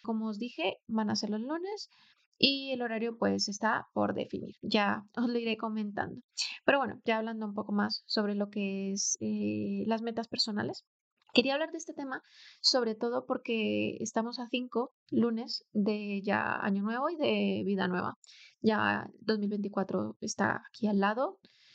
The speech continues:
como quien dice. Estuve como recordando un poco, pues, las metas que yo me había propuesto, pues, para acabar el año. Lo que hice, sobre todo, pues, eh, como yo ya comenté en algún momento, es que yo tengo, pues, mi journal.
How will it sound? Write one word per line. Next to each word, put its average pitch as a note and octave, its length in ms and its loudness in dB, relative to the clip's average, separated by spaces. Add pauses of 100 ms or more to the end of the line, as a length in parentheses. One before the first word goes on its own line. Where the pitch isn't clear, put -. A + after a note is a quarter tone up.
(180)
como G#3+ 220 6
quien G#3 220 0
dice. G#3 360 -4 (220)
Estuve B3 420 0
como C4 540 -4
recordando A3+ 500 -2
un A#3+ 100 -8
poco, A#3 480 -2 (160)
pues, A3 200 2
las A3 140 -2
metas A3+ 540 0
que G#3+ 680 -2
yo A#3 140 0
me A3 100 0
había G#3+ 160 -2
propuesto, B3+ 640 -2
pues, A#3+ 120 -8
para G#3 200 2
acabar F#3+ 260 0
el A3 100 2
año. F4 180 0 (400)
Lo B3+ 180 2
que C4 100 -4
hice, C#4 240 -2 (160)
sobre B3+ 260 -2
todo, B3+ 240 0
pues, B3 360 -10
eh, G#3+ 240 -4
como G3+ 200 0
yo G3 100 -4
ya A3 300 -2
comenté G#3+ 480 -4
en G#3 100 -2
algún G3+ 360 -2
momento, G#3 420 -2
es - 160 -2
que G#3 100 -8
yo G#3 140 -2
tengo, G3+ 320 -2
pues, G3+ 460 -2
mi F#3+ 160 -2
journal. A3 340 0